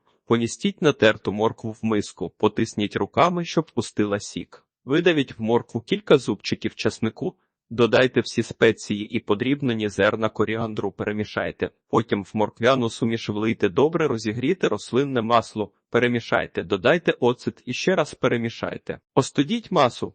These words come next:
печериці вимийте, обсушити, якщо вони великі, розріжте на кілька частин, обсмажте гриби на олії, остудіть. Замість обсмажування, допустимо, відварити печериці в підсоленій воді близько п'ятнадцять хвилин,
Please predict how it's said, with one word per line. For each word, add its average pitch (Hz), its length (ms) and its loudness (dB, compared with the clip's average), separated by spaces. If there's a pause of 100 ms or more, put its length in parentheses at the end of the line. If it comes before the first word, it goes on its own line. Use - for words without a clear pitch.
(120)
печериці 156 640 0
вимийте, 101 560 -4 (180)
обсушити, 156 680 -2
якщо 139 360 0
вони 107 240 -2
великі, 110 520 -4 (180)
розріжте 131 600 -2
на 101 120 -2
кілька 139 380 0
частин, 113 520 -6 (180)
обсмажте 107 640 0
гриби 107 360 -2
на 120 140 0
олії, 135 520 -4 (100)
остудіть. 185 680 -4 (200)
Замість 113 560 0
обсмажування, 104 800 -2
допустимо, 107 640 -2
відварити 104 560 -2
печериці 113 640 -4
в - 100 -10
підсоленій 113 640 -2
воді 107 260 -2
близько 110 440 -4
п'ятнадцять 110 680 0
хвилин, 104 460 -6